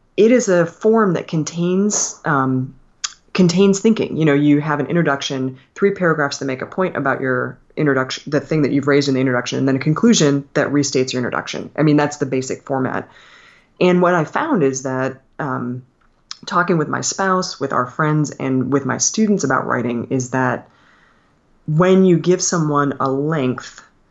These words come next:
what they hear you giving them is, "Please write this form that I have known and I've practiced for a long time." And so their thinking comes out in a way that's constra-, constrained by that form. And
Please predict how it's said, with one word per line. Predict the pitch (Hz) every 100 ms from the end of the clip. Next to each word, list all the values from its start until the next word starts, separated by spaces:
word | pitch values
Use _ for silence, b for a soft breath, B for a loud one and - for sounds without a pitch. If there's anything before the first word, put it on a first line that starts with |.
| _ _ _ _ _ -
what | 160 156
they | 151
hear | 139 135 214
you | 202 156
giving | 143 139 139
them | 131 127
is, | 127
"Please | - 160 147
write | 139 135
this | 135 127
form | - 151 151 143
that | 131
I | 127
have | 131 127
known | 135 127 127 123
and | 110
I've | 117
practiced | - 170 170 131 -
for | -
a | -
long | - -
time." | - - 78 -
And | 165
so | 165 165 156
their | 135 156
thinking | 147 208 202 160
comes | 151 165 135
out | 233 180
in | 156
a | 143
way | 139 131
that's | 131 127
constra-, | 139 127 - 151 -
constrained | - 147 - 151 143
by | 113
that | 120 95 -
form. | 165 147 - - _ b b b b b b b b b _ _ _ -
And | 196 185 175 170